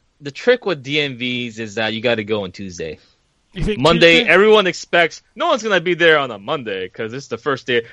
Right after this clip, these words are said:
Speaker 1: No, everyone's there on a Monday. Everyone's there on a Friday. You gotta go on a Tuesday. That's
Speaker 2: Maybe,
Speaker 1: the trick.
Speaker 2: maybe I'll do that. I mean, I work from home, so I can go whenever I want.
Speaker 1: Yeah, but you don't wanna wait on those lines, man.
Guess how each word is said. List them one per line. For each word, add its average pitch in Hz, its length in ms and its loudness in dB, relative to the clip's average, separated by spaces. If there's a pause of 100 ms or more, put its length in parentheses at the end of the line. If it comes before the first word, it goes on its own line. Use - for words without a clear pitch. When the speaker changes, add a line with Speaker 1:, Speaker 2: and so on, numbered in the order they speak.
Speaker 1:
No, 127 300 2
everyone's 139 520 2
there 120 200 2
on 107 160 -6
a 101 40 -10
Monday. 95 460 -10
Everyone's 139 460 2
there 127 220 6
on 120 120 0
a 107 60 -4
Friday. 101 480 -4 (280)
You 123 100 -2
gotta 135 200 4
go 123 240 2
on 107 100 -4
a 98 80 -8
Tuesday. 95 600 -6 (580)
That's - 140 -10
Speaker 2:
Maybe, 294 180 0
Speaker 1:
the 294 60 0
trick. - 300 -8
Speaker 2:
maybe 254 220 -6
I'll 254 80 0
do 214 200 -8
that. 165 240 -6
I 185 60 -6
mean, 190 140 -2
I 190 60 2
work 233 220 -4
from 180 160 -16
home, 185 300 -4
so 175 120 -6
I 170 80 -4
can 151 160 -18
go 185 180 -4
whenever 165 380 -6
I 151 60 -8
want. 151 520 -10 (920)
Speaker 1:
Yeah, 127 140 2
but 113 100 0
you 131 60 4
don't 131 120 4
wanna 90 160 -6
wait 92 220 -6
on 87 120 -12
those 82 240 -10
lines, 87 400 -12
man. 92 380 -12